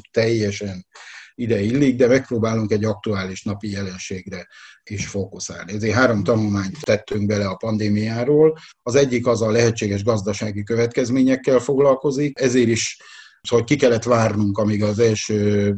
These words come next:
a második negyedévről is megjelentek a részletes G D P adatok. A másik az, azzal a híres orvos egyetemek által végzett méréssel foglalkozik, amit a tavasz végén, nyár elején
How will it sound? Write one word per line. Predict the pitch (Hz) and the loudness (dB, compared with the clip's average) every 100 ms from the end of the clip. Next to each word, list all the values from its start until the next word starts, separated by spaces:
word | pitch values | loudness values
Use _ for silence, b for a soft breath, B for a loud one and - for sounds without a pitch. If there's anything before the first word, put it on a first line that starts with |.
| 98 113 117 | -2 0 2
a | 120 | 2
második | 123 117 110 107 | 2 2 -2 0
negyedévről | 113 110 104 101 104 104 | -2 0 -2 -4 -4 -4
is | 104 | -4
megjelentek | 117 113 110 104 98 | -4 0 0 -2 -4
a | 113 | -4
részletes | 123 - 98 101 98 | -2 -4 -8 -10 -10
G | 110 104 | -8 -8
D | 104 | -6
P | 104 | -6
adatok. | 104 113 - 160 B B B B B | -4 -4 0 0 B B B B B
A | - 131 | -2 2
másik | 143 135 139 131 | 4 4 2 2
az, | 120 107 - | 2 0 -4
azzal | 113 107 117 | -6 -2 2
a | 113 110 110 | 2 2 0
híres | 110 131 117 101 - - | 0 2 2 0 -6 -4
orvos | 120 117 107 - - | -2 0 -2 -4 -6
egyetemek | 101 113 107 104 101 | -2 -2 0 -2 0
által | 110 101 110 104 | 0 0 0 0
végzett | 117 104 117 104 - 107 107 | -2 0 0 0 -2 -8 0
méréssel | 127 135 127 120 104 - 113 107 104 | 4 6 6 4 0 0 2 2 2
foglalkozik, | - 117 120 110 110 107 | 0 2 2 0 -2 -2
amit | 107 107 104 104 107 | 0 0 -2 -8 -10
a | 101 98 98 101 101 | -6 -4 -2 -4 -2
tavasz | 120 117 104 110 | 0 0 -2 -2
végén, | 110 110 | -2 0
nyár | 110 113 110 | 0 0 0
elején | 110 104 104 | -2 -2 -2